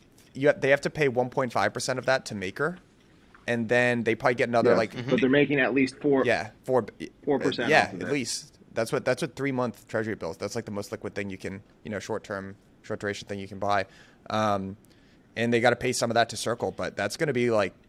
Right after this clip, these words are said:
Speaker 1: tens of millions, uh, in additional income there. And they'll probably run that back with multiple DeFi protocols. I bet you're gonna see that Coinbase institutional team <laughs> slide into the D Ms <laughs> or onto the forums of a whole bunch of different, uh, big DeFi protocols, 'cause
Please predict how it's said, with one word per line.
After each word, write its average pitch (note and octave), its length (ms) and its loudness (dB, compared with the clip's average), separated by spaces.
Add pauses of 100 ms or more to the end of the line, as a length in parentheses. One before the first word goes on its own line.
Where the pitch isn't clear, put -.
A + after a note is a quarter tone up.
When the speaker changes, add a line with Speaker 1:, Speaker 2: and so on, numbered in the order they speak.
(260)
Speaker 1:
tens G#2 420 -4
of G2 120 -10
millions, F#2+ 640 -6 (100)
uh, G2 300 -2
in G2 60 -8
additional F#2+ 580 -8 (340)
income G2+ 320 -8
there. - 300 -8
And A#2+ 80 -6
they'll B2 80 2
probably C#3+ 260 4
run A#2+ 140 2
that A#2+ 160 2
back A2 240 2
with G2 120 -6
multiple G2 380 -6
DeFi F#2 320 -10
protocols. - 540 -10 (500)
I G#2 80 -2
bet B2 140 2
you're B2+ 100 2
gonna B2+ 80 0
see D3 120 -2
that C3 160 4
Coinbase B2 360 -2
institutional A#2 520 -6
team G#2 280 -6 (320)
<laughs> - 320 0
slide A#2 480 2
into A#2+ 160 -6
the B2 80 -6
D A#2+ 200 0
Ms G#2+ 460 0
<laughs> A2+ 60 -6
or A#2+ 180 0
onto A#2 180 -2
the A2+ 80 -8
forums A2 420 -2
of G#2 180 -12
a G#2+ 60 -4
whole G#2+ 140 -4
bunch A2 220 -2
of - 40 -14
different, A2 420 -6
uh, G2+ 260 -2 (400)
big G#2 180 -6
DeFi A2 260 -4
protocols, F2 480 -12
'cause - 260 -14